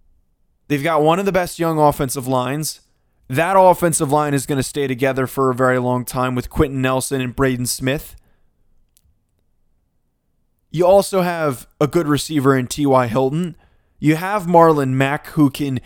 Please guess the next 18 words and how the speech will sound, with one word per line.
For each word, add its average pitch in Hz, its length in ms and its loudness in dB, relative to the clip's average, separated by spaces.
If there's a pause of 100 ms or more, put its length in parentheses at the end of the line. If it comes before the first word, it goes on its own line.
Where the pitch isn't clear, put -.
(260)
take 175 240 -6
the 151 100 2
load 143 300 4
off 139 320 4
of 123 160 -2
Jake 131 260 -2
Fromm. 139 520 0 (760)
And 180 160 -2
then 202 140 -2
defensively, 160 920 -4 (320)
this 185 320 -4 (100)
defense 147 760 -6
is 139 340 -4
young 170 540 -2
and 147 180 -8
just 147 380 -12
getting 190 320 -2
better. - 500 -2